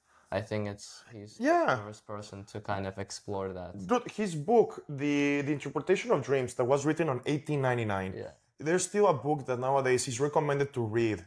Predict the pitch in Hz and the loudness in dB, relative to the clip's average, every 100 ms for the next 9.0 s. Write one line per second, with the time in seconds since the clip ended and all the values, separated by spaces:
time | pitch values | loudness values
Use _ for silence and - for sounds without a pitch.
0 | _ 101 123 120 120 - 139 135 135 139 | _ -2 4 4 4 -2 -8 -8 -6 -6
1 | 160 131 110 127 160 247 185 123 113 127 | -8 -10 -12 -2 2 2 0 -8 -10 -2
2 | 180 190 202 175 104 98 110 107 131 - | 0 4 4 2 -2 -16 -18 -14 -14 -14
3 | - 143 120 127 131 131 113 147 139 131 | -16 -6 4 6 6 2 0 2 2 2
4 | 135 123 127 127 123 131 120 127 110 131 | -2 0 0 0 0 -2 0 -2 0 4
5 | 139 - 131 123 120 180 165 113 - 107 | 4 2 -2 0 2 4 4 2 0 -2
6 | 135 123 120 127 135 - 135 113 - - | -4 -4 -6 -2 0 6 6 6 -4 -12
7 | _ _ _ _ _ _ _ _ _ 143 | _ _ _ _ _ _ _ _ _ 2
8 | 139 - 156 - 208 208 143 127 127 | 4 2 -2 0 0 2 0 0 -2